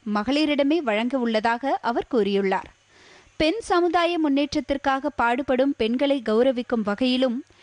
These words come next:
வாழ்க்கையை தங்கள் சேவையால் அர்ப்பணித்துக் கொண்ட பெண்களுக்காகவும் மார்ச் எட்டாம் தேதி மகளிர் தினத்தன்று தனது வலைப்பக்கங்களை மகளிரே நிர்வகிக்கும் வகையில் ஒப்படைத்துவிட தீர்மானித்துள்ளதாக கூறியுள்ளார்.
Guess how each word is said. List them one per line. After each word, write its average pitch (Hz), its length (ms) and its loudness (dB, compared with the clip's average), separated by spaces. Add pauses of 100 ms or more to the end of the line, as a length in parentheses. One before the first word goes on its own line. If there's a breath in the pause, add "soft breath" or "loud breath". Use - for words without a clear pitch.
(180 soft breath)
வாழ்க்கையை 277 800 -2
தங்கள் 240 340 -2
சேவையால் 294 640 0
அர்ப்பணித்துக் 269 560 -2
கொண்ட 247 320 0
பெண்களுக்காகவும் 247 920 0 (420 loud breath)
மார்ச் 254 440 0
எட்டாம் 277 460 0
தேதி 247 440 -2
மகளிர் 254 480 0
தினத்தன்று 233 680 -2 (100)
தனது 226 280 -2
வலைப்பக்கங்களை 254 840 0 (100)
மகளிரே 277 500 0
நிர்வகிக்கும் 247 640 -2
வகையில் 240 580 -2
ஒப்படைத்துவிட 254 680 -2 (120)
தீர்மானித்துள்ளதாக 226 1000 -2
கூறியுள்ளார். 196 520 -4